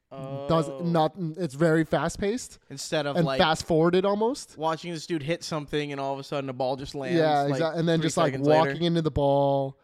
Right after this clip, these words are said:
Speaker 2: Huh.
Speaker 1: They're, like, whispering. Right? All she hears is, whoosh, ball land. Like, it's just
Speaker 2: Yeah.
Speaker 1: a very fast-forwarded version with a lot of volume.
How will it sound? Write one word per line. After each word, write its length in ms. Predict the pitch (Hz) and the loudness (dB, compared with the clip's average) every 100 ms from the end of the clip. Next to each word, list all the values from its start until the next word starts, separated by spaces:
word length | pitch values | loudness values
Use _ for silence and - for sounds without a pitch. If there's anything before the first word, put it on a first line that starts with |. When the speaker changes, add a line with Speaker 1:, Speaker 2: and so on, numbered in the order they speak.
| _ - | _ -6
Speaker 2:
Huh. 200 | 170 120 - | -6 -6 -6
Speaker 1:
They're, 140 | 143 | -4
like, 180 | 143 131 | -4 -4
whispering. 680 | 143 135 - 143 135 135 131 | -6 -6 -6 -4 -4 -4 -4
Right? 160 | 135 | -4
All 180 | 151 180 | 0 0
she 140 | 214 185 | 0 0
hears 200 | 170 147 | -2 -2
is, 200 | 131 - _ _ _ - | -8 -12 _ _ _ -10
whoosh, 160 | - - _ _ - - - 554 508 466 339 - - | -10 -10 _ _ -8 -4 -2 -2 0 0 -2 -6 -2
ball 360 | 165 156 147 143 | 0 2 0 -6
land. 360 | 135 127 139 208 | -12 -10 -8 -2
Like, 240 | 185 156 | -2 -2
it's 160 | 165 185 | -4 -2
just 120 | 156 | 2
Speaker 2:
Yeah. 220 | 175 160 - | 2 2 -2
Speaker 1:
a 140 | 190 | 0
very 240 | 160 202 190 | 4 6 6
fast-forwarded 720 | 208 170 165 - 170 165 147 | 4 2 2 0 2 2 -2
version 280 | 151 143 143 | -4 -4 -4
with 100 | 131 | -4
a 20 | |
lot 180 | 135 135 | -4 -4
of 60 | 131 | -4
volume. 300 | 131 147 | -4 -6